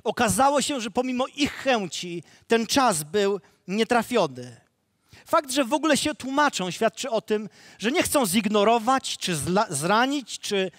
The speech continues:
zlekceważyć gospodarza. Nie trudno jednak zauważyć, że nie podają prawdziwych powodów, ale wymówki. Chodzi o to, że akurat teraz, w tej chwili, w tym momencie nie mogą przyjść. Ale prawdopodobnie w przyszłości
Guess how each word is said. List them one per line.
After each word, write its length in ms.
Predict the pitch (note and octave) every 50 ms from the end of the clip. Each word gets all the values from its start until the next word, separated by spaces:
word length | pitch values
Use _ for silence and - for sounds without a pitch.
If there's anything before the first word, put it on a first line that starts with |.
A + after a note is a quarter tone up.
| - - -
zlekceważyć 840 | D3+ D#3 G3+ A#3 - - - A3 G3 F3+ A3 A#3 G#3+ A3+ G#3 G3
gospodarza. 760 | - - - - G3 F3+ D#3+ C#3+ C3 A#2+ A#2+ C3+ D3 D#3+ - _ _ _ _ _ _ _ _ _ _ _ - G#3+
Nie 100 | A3+ G#3+
trudno 260 | D#4 E4+ F4 E4+ D#4
jednak 240 | D4 C#4 C#4 A#3+ F3+
zauważyć, 600 | G#3+ B3 A#3 G#3+ F3+ G3+ G#3+ A3+ G#3 B3 A#3 G#3+
że 60 | B3
nie 120 | B3+ A#3+
podają 320 | - A#3 A3+ A#3 A#3+ A#3 -
prawdziwych 460 | A3 A3+ F#3+ F#3 C4+ D#4 D4+ - -
powodów, 560 | - F3+ D3 D#3+ D#3 D3 F3 F3 D3 - _ _ _ _ _ -
ale 180 | F#3+ G#3 A#3
wymówki. 680 | G3 A#3 C#4+ D4 D4+ A#3 - - - - - C#3+ C3 B2+ - _ _ _ _ _ _ _ -
Chodzi 240 | - A3+ F3 G3+ D4+
o 100 | C4+ B3
to, 140 | - C4+ A#3
że 180 | F3 G#3 C4+
akurat 520 | - A#3+ - C4+ C#4+ C#4+ C4 - - _ -
teraz, 560 | C#4+ D4+ C#4 A3 D#3+ C#3+ C3 - - - - _ _ - - _
w 120 | _ - -
tej 160 | C#4 D4+ C4
chwili, 520 | - - - C4+ A#3 F#3+ E3+ D3+ C#3 C3+ _ _ _ _ _
w 140 | - - -
tym 180 | - D#4 D#4
momencie 800 | D4 D4 D4 C#4 B3+ G#3+ F#3 F3 D3+ - - F3+ F3 F3 E3+ E3 - _ _ _ _ _ _ _ -
nie 220 | F3 G3 A3 A#3
mogą 560 | A#3+ B3 B3+ A#3 G3 A#3 A#3 A#3 A#3 A#3 A#3 - _ -
przyjść. 960 | - - - A3 F3+ D#3 C#3+ B2 - - - - - - - - - - - _ _ _ _ _ _ _ _ _ _ _ _ _ _ -
Ale 180 | F#3+ G3 G#3
prawdopodobnie 680 | - A#3 C4 B3+ A#3 B3+ - B3+ B3+ C4 A3+ G#3+ A#3+ -
w 40 | -
przyszłości 840 | - - A#3+ - - A3+ G3+ D3 - - - - F3+ E3+ F3 E3